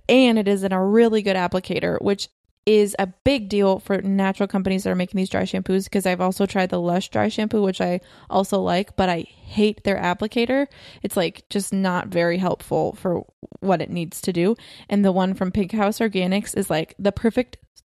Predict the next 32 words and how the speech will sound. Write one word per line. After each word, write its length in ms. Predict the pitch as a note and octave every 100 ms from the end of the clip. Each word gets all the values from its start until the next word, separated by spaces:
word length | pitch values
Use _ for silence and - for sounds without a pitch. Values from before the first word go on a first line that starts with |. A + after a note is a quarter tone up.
| -
amount 260 | G#3 G3+ G3 F#3
of 80 |
sprinkle 580 | - - F#3+ F3+ F3+ - -
that 180 | F#3 F#3
gets 160 | F#3
on 80 | E3
your 60 | E3+
hair. 120 | F3
It's 80 | G#3
a 60 | A#3
powder 340 | - F#3 F#3
one. 320 | E3 D#3 F#3 -
I 100 | F#3+
only 200 | G3 F#3
use 180 | F3 - -
the 100 | F3
powder 300 | F3 D#3+ D#3
ones 260 | D#3 F#3
now. 260 | G3 D#3 F#3+
And 120 | F#3+
if 140 | F#3 F#3+
you're 120 | F#3+
getting 300 | F#3 F#3+ F#3
a 40 | F3+
natural 420 | E3+ E3+ - E3
one, 160 | E3 F3
it's 260 | - -
going 240 | - E3 D#3
to 40 |
be 120 | D#3
powder, 280 | F#3 - -
'cause 300 | - - -